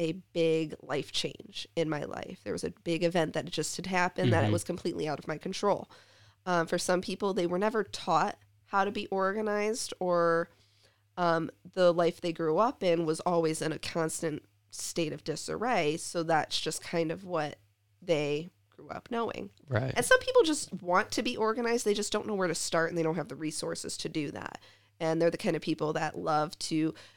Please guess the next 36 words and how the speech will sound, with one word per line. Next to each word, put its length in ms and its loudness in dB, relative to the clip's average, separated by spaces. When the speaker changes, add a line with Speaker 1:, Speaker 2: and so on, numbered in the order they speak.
Speaker 1:
just, 260 -2
they, 260 2
they 120 2
binge 380 4
watch 240 2
Clean 260 -4
Talk 480 0
or 80 2
organizing 560 4
Speaker 2:
<laughs> 20 -2
Speaker 1:
TikTok 440 8
stuff. 400 2
And 80 -2
they're 80 -2
like, 200 -4
"Oh, 140 -2
I 80 -2
love 400 -2
this, 220 -8
Speaker 2:
I 20 -2
Speaker 1:
but 60 2
I 20 0
Speaker 2:
just 140 4
Speaker 1:
just 60 6
don't 80 8
Speaker 2:
wish 40 4
Speaker 1:
know 60 4
Speaker 2:
I 20 6
Speaker 1:
how 60 2
to 80 4
Speaker 2:
could 100 4
do 160 6
Speaker 1:
do 60 4
Speaker 2:
it. 280 -4
Speaker 1:
it." 160 -6
Speaker 2:
Right, 440 2